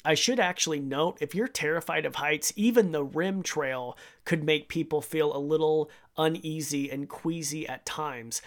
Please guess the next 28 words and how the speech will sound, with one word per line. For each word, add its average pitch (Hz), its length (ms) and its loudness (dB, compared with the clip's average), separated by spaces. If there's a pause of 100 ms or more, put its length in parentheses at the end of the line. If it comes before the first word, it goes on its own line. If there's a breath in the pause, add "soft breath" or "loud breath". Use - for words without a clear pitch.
(180 loud breath)
There 170 340 4
are 175 160 2
not 165 640 0 (560)
a 165 100 2
lot 160 640 4
of 156 260 2 (160)
guardrails 160 920 2 (640 soft breath)
on, 165 320 8
you 165 120 2
know, 151 140 2
at 151 160 2
the 156 60 -2
Grand 147 280 2
Canyon, 165 380 0
which 135 160 -2
I'm 170 80 4
kinda 247 220 6
happy 208 300 4
there 185 180 2
aren't, 180 200 2
'cause 151 160 -2
it 160 60 2
would 151 100 0
take 170 240 0
away 156 200 4
from 151 180 -4
the 151 80 0
beauty. 147 420 0